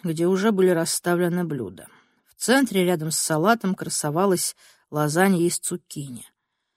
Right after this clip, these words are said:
Тут же была и домашняя брускетта,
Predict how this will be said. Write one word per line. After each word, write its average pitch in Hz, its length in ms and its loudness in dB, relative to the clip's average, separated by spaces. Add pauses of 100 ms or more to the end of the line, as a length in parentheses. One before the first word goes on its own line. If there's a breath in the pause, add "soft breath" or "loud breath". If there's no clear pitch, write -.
(260)
Тут 262 180 0
же 262 100 2
была 208 260 6
и 233 40 4
домашняя 196 520 4
брускетта, 156 800 -4